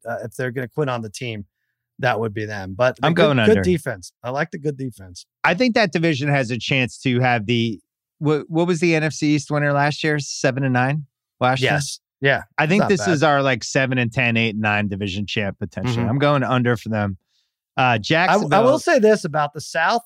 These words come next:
Speaker 1: That, like, the Colts could face five rookie quarterbacks. That's pretty big. It's pretty, that, that's interesting. Like, you know, if, like, a third, a little less than a third of your schedule's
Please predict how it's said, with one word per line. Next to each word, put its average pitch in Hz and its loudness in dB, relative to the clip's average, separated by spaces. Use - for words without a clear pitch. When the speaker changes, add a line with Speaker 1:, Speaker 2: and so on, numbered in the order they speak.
Speaker 1:
That, 190 -2
like, 170 0
the 175 -4
Colts 220 0
could 214 0
face 185 -2
five 165 0
rookie 147 -4
quarterbacks. 123 -8
That's 202 -2
pretty 226 0
big. 131 -6
It's 139 -12
pretty, 170 -2
that, 151 -4
that's 151 -6
interesting. 107 -10
Like, 110 -10
you 139 -8
know, 117 0
if, 113 -10
like, 135 -10
a - -2
third, 175 4
a 165 2
little 165 -2
less 165 0
than 147 -6
a 117 -12
third 147 0
of 127 -12
your 131 -6
schedule's 113 -6